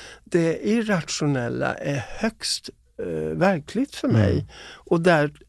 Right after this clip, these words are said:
Speaker 1: också tro. Därför att det är så självklart för mig att jag finns i ett större sammanhang.
Speaker 2: Mm.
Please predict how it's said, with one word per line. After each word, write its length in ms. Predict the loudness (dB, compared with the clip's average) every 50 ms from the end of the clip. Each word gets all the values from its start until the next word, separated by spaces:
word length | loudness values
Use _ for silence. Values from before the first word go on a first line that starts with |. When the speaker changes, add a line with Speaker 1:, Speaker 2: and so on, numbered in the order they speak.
| _ _ _
Speaker 1:
också 300 | -2 -2 0 0 -2 -2
tro. 520 | -2 -2 0 2 2 2 2 0 -4 -8 -12 -14 -16 -18 -20 -20 -20 -20 _ _
Därför 260 | 0 0 2 2 0
att 120 | 0 0 0
det 140 | 0 0 0
är 80 | 0
så 160 | 0 -2 -2
självklart 640 | -2 -2 -2 -2 -2 -2 -4 -4 -2 -2 -2 -2 -2 0
för 60 | 0
mig 240 | 2 2 0 0 -4 -6
att 180 | -8 -6 -4
jag 120 | -4 -4 -4
finns 500 | -4 -2 -2 0 0 -2 -4 -6 -6 -6
i 40 | -6
ett 120 | -4 -4
större 640 | -6 -6 -4 -2 0 0 0 0 -2 -4 -6 -6
sammanhang. 840 | -6 -8 -8 -6 -6 -6 -4 -4 -6 -6 -8 -8 -8 -8 -6 -6 -4 -2
Speaker 2:
Mm. 260 | -2 0 0 -2